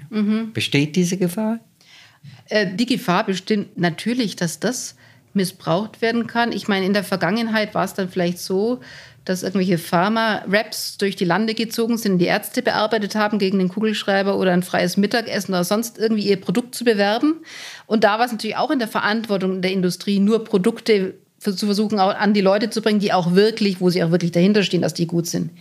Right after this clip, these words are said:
Speaker 1: Ähnlich, das wäre jetzt das Äquivalent, dass man sagt, da wird eine Art von unfairer Werbung betrieben, dass dann nachher die, die Empfehlung, vielleicht die algorithmische Empfehlung lautet, „Nimm Produkt B.“ Und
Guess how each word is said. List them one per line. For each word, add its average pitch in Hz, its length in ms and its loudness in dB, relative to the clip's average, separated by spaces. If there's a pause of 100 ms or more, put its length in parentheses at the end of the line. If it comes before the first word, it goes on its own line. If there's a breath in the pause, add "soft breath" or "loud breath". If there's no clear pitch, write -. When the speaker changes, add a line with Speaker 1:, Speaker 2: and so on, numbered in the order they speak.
(360 loud breath)
Speaker 1:
Ähnlich, 233 400 0
das 214 160 -2
wäre 208 100 4
jetzt 202 120 -8
das 190 80 -6
Äquivalent, 196 560 2
dass 233 160 0
man 196 100 0
sagt, 190 240 0
da 190 80 0
wird 185 140 0
eine 196 100 2
Art 190 140 0
von 190 120 -10
unfairer 220 520 0
Werbung 214 340 2
betrieben, 247 420 0
dass 208 200 0
dann 196 160 2
nachher 202 320 0
die, 185 320 0 (440 loud breath)
die 214 80 2
Empfehlung, 208 680 2 (260 loud breath)
vielleicht 196 720 0
die - 60 2
algorithmische 196 540 2
Empfehlung 202 360 2
lautet, 190 420 2
„Nimm 214 300 2
Produkt 214 480 2
B.“ 226 300 0 (320)
Und 190 360 0